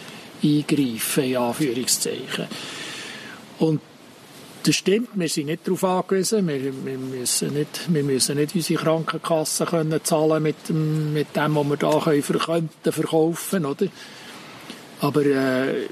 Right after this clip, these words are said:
ich, ich hätte dann schon irgendwann den Anspruch, dass sich das selbst, dass das selbsttragend kann sein. Inklusive Leute, die dann eventuell,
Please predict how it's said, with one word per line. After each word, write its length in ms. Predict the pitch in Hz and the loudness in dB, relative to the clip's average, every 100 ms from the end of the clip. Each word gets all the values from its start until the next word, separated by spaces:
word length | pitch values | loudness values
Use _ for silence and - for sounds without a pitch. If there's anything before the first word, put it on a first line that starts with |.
| - - | -10 -8
ich, 120 | - - - - - - - | -8 -8 -18 -20 -20 -18 -2
ich 140 | 165 | 0
hätte 340 | 143 135 - 147 | 2 0 0 2
dann 140 | 156 | 4
schon 180 | 143 180 | 4 4
irgendwann 440 | 190 180 175 180 180 | 4 2 2 2 2
den 220 | 170 180 | 2 4
Anspruch, 600 | 165 165 165 - 165 160 - | 4 4 2 -2 0 0 0
dass 240 | 151 - | -2 -2
sich 100 | - | -4
das 280 | - 156 - | -4 -4 0
selbst, 540 | 160 151 151 - - - - - 180 165 151 | 0 0 -2 -6 -6 -12 -14 -8 -6 -6 -2
dass 160 | 160 - | -2 2
das 160 | 160 - | 2 2
selbsttragend 840 | 156 147 - - 143 139 190 143 | 0 -2 -4 -2 0 0 -2 -4
kann 180 | - 147 | -2 0
sein. 260 | - 139 107 - - - - - - | 2 0 -2 -12 -20 -20 -20 -20 -2
Inklusive 1700 | 151 151 156 170 147 165 156 147 - 151 147 143 143 139 135 143 - - - 220 214 | 2 2 2 2 4 4 4 2 4 6 6 6 6 4 2 0 -2 -4 -6 -2 0
Leute, 320 | 180 143 151 143 - | 4 6 6 4 -2
die 120 | 143 131 | 0 0
dann 100 | 156 | 0
eventuell, 720 | 131 131 151 - 147 135 135 | 0 -2 -4 -2 0 2 2